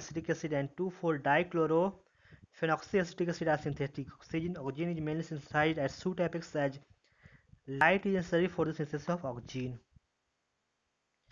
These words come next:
Which vitamin is added during curdling of milk? तो आंसर हमारा डी होगा, विटामिन बी ट्वेल्व। During agarose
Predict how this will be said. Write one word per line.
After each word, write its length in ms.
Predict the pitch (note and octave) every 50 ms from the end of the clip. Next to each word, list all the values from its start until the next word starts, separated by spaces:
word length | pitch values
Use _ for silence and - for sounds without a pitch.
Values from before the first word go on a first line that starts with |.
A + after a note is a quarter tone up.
| - _ _ _ _ _ -
Which 320 | C#3+ D3 F3+ G#3 G3+ - F#3 G3+
vitamin 360 | F#3+ G3 F#3 F3+ F#3 G3 G3 F#3+ F3+ F3+
is 100 | F3 F#3 E3 D3+ D3 D3+
added 200 | D#3 F#3 F3+ D#3 E3+
during 260 | E3 D#3+ E3+ F3 F#3 F#3+ G3 - - - - - - - D#3
curdling 360 | D3 D3+ D#3 D#3 E3 F3+ F3 F3+ E3+
of 60 | - - D#3 D3
milk? 140 | C#3+ C3 A#2 -
तो 80 | - C#3
आंसर 200 | C#3 C#3 - D#3+
हमारा 200 | D3 C3 B2 A#2+
डी 200 | A#2 A#2+ B2 D3
होगा, 260 | D#3 D#3 D3+ E3 E3+ F3+ F#3 - - - - _ _ _ B2+
विटामिन 420 | B2+ B2 D3+ C#3+ C#3 D#3 E3+ D#3 C3
बी 140 | C3 C3+ C3+ - C3+
ट्वेल्व। 260 | B2+ B2+ B2 B2 A#2 A2+ - - - - _ _ _ _ _ _ _ _ - - _ _ _ _ - - _ _ _ _ _ - - _ _ - - - - - _ C#3+ C3+ C#3+
During 300 | F3 F3+ F3+ G#3 G#3+ G#3+ F#3+ F3+ E3+
agarose 360 | E3+ F3 F3 F3 F#3+ G3+ F#3